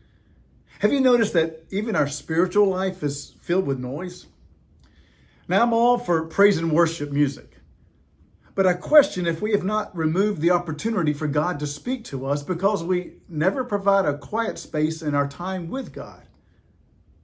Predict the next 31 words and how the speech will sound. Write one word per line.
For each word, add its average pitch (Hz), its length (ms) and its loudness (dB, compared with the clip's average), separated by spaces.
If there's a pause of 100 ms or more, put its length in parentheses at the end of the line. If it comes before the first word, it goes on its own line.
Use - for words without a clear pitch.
(440)
We 214 220 2
are 240 140 6
a 190 100 6
people 220 380 4
who 185 300 2
avoid 175 500 2
silence. - 880 -6 (500)
Even 233 300 0
in 220 180 2
worship, 135 460 -4
we, 180 320 2 (340)
we 196 140 4
fill 220 300 4
every 220 260 4
moment 220 540 -2 (560)
with 165 180 -6
sound. - 580 -8
And 165 320 -6
when 202 180 0
there 190 140 6
is 214 220 2
no 165 160 2
sound, 156 600 -2 (420)
when 180 140 -2
the 175 80 4
worship 214 340 4
service 196 480 2
has 165 220 -2
moments 185 480 -2
of 139 140 -6
silence, - 800 -8